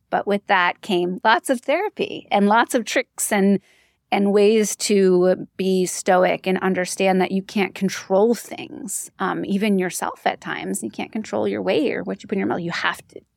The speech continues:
you have to eat. You have to do those things. And I think it, all of those things, like, yeah, it, it completely sucked growing up in that environment. But there was a lot of happy times too. Like, there's a lot of times I'm extremely thankful for and experiences I'm extremely thankful for. But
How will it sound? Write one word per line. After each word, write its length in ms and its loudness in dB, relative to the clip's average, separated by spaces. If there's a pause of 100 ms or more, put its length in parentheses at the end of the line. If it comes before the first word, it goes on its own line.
(300)
you 140 2
have 280 -12
to 200 -6
eat. 200 -2
You 80 -6
have 320 -8
to 60 -6
do 220 -4
those 260 -2
things. 440 -10 (500)
And 140 2
I 100 2
think 280 0
it, 240 2 (340)
all 240 6
of 180 4
those 280 4
things, 460 2
like, 180 0
yeah, 180 2
it, 200 -2
it 120 -6
completely 440 -2
sucked 420 -6
growing 320 -8
up 220 -14 (160)
in 160 -4
that 100 -4
environment. 400 -4
But 80 -2
there 120 2
was 100 -2
a 40 2 (140)
lot 60 6
of 40 2
happy 260 0
times 360 0
too. 280 2
Like, 180 2
there's 140 -2
a 20 2
lot 80 4
of 80 -2
times 260 0
I'm 120 0
extremely 500 -2
thankful 380 -6
for 180 -4
and 100 0
experiences 640 -6
I'm 180 0
extremely 380 -6
thankful 340 -10
for. 280 -6
But 260 0